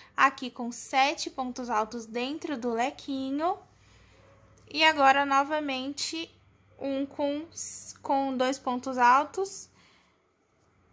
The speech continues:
s-, uma correntinha e mais dois pontos altos. Um e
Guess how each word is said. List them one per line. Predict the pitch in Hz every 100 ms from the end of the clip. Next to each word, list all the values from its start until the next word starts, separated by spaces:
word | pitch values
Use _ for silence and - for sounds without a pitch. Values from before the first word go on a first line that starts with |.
| _ _
s-, | - - - - -
uma | 254 262 254
correntinha | 254 262 269 277 320 330 349 381 - - _ _ _ _ _ _ _ _ _ _ _ _ _ _ _ _ _ -
e | 285
mais | 294 285 311
dois | 269 254 262
pontos | - 277 269 311 277
altos. | 226 - - - - - - _ _ _ _ _ _ _ _ _ _ _ _ _ _ _ - _ _ _ _ _ _ _ _ -
Um | 226 226 240 269 302 370 _ _ - - _ _ _ _ _ _ _ _ _ _ _ _ _ _ _ _ _ _ _ -
e | 254 285 339